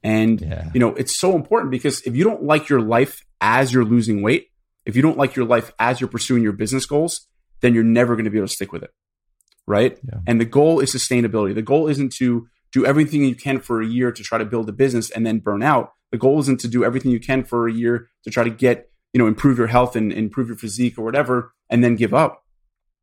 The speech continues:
Speaker 1: right? It's to be able to sustain it, right? It's like brushing your teeth. How long are you gonna keep
Speaker 2: Yeah.
Speaker 1: brushing your teeth for? For the rest of your life, hopefully till the day you die,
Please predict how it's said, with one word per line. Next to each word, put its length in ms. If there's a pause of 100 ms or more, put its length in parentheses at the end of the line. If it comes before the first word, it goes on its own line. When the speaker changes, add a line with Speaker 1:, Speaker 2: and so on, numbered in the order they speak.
(200)
Speaker 1:
right? 180
It's 140
to 60
be 100
able 80
to 60
sustain 380
it, 140 (260)
right? 240
It's 160
like 160
brushing 300
your 80
teeth. 360 (240)
How 120
long 140
are 20
you 100
gonna 80
keep 160
Speaker 2:
Yeah. 40
Speaker 1:
brushing 220
your 60
teeth 160
for? 280
For 80
the 60
rest 200
of 40
your 80
life, 200
hopefully 280
till 120
the 80
day 100
you 100
die, 260